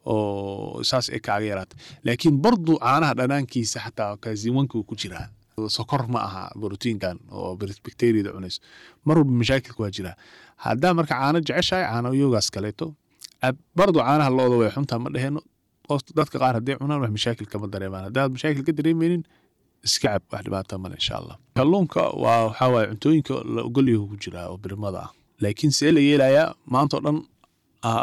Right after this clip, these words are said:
ha, ha daba istaagin. Asagaas iyo idaha iyo geela. Hilibka geela macala kuruskiisa, idaha macala baridooda, macala baruurtooda.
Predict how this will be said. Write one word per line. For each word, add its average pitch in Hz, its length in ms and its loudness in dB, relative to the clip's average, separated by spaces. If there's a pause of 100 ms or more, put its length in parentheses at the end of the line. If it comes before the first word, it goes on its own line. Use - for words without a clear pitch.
(200)
ha, 120 400 -2 (200)
ha 107 140 -8
daba 123 280 2
istaagin. 110 520 0 (560)
Asagaas 190 600 4
iyo 123 180 6 (120)
idaha 160 360 2 (500)
iyo 185 220 4 (360)
geela. 131 320 4 (340)
Hilibka 160 300 2
geela 226 300 0
macala 120 280 2
kuruskiisa, - 580 -2 (640)
idaha 226 320 4
macala 113 280 4
baridooda, 196 460 0
macala 101 220 2
baruurtooda. 95 580 -10